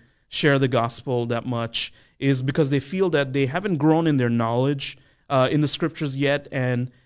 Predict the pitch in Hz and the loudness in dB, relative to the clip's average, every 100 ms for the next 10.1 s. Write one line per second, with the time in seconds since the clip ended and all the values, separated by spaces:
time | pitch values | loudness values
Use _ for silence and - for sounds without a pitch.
0 | _ 151 160 202 - - 196 131 120 117 | _ 0 2 2 -2 0 4 4 2 0
1 | 131 135 123 120 123 - 139 120 98 98 | -2 0 0 0 -2 -6 -8 -10 -10 -16
2 | - - _ _ _ _ _ _ _ _ | -16 -18 _ _ _ _ _ _ _ _
3 | 165 185 277 247 226 190 156 - 226 - | -4 -2 0 0 0 0 -2 -4 -10 -4
4 | 160 123 120 120 - _ _ - 185 165 | 0 0 0 -4 -10 _ _ -2 0 0
5 | 135 131 180 147 - 160 131 - - 170 | -2 0 2 0 -2 -2 -2 -6 -10 -6
6 | 135 117 - 123 147 262 - _ _ _ | -4 -4 -4 -4 -6 -8 -14 _ _ _
7 | _ _ _ _ _ 160 175 151 247 285 | _ _ _ _ _ 2 4 4 2 -2
8 | - 214 190 165 139 139 143 143 143 - | -4 -4 -4 -2 0 0 -2 -4 -4 0
9 | 170 185 202 101 - 143 123 120 110 117 | 0 0 -4 -8 -4 -4 -4 -2 -2 -4
10 | 127 | -8